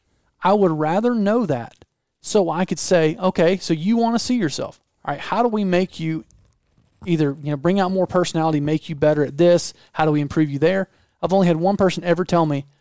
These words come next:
"You know what? I just really wanna see myself on camera. I want to be the host of the show." One person in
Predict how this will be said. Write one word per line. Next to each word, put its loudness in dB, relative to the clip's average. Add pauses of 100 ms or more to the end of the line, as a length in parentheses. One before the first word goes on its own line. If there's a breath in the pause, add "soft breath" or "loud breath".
(240)
"You -8
know 4
what? 0
I 2
just -2
really 2
wanna 0
see -4
myself -4
on -12
camera. -14
I 0
want -2
to -2
be 2
the -2
host -6
of -12
the -16
show." -14 (460)
One 2
person 0
in -8